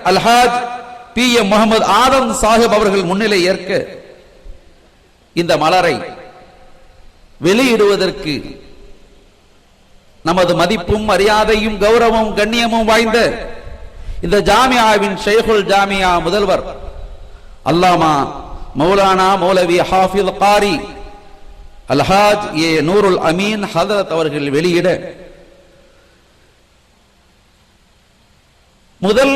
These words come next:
பிரதியை, இங்கு குவித்து வைக்கப்பட்டுள்ள இந்த மலர்களின் முதல் பிரதியை பெறுவதற்காக இந்திய தேசிய லீகின்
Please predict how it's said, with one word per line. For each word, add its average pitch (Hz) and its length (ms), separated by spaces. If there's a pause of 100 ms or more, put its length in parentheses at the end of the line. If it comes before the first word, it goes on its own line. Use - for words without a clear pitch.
(120)
பிரதியை, 233 440 (2250)
இங்கு 220 240 (1000)
குவித்து 262 480
வைக்கப்பட்டுள்ள 262 720 (100)
இந்த 240 180
மலர்களின் 247 600
முதல் 285 280 (120)
பிரதியை 247 440 (1600)
பெறுவதற்காக 226 760 (1700)
இந்திய 214 320 (180)
தேசிய 233 340 (100)
லீகின் 226 380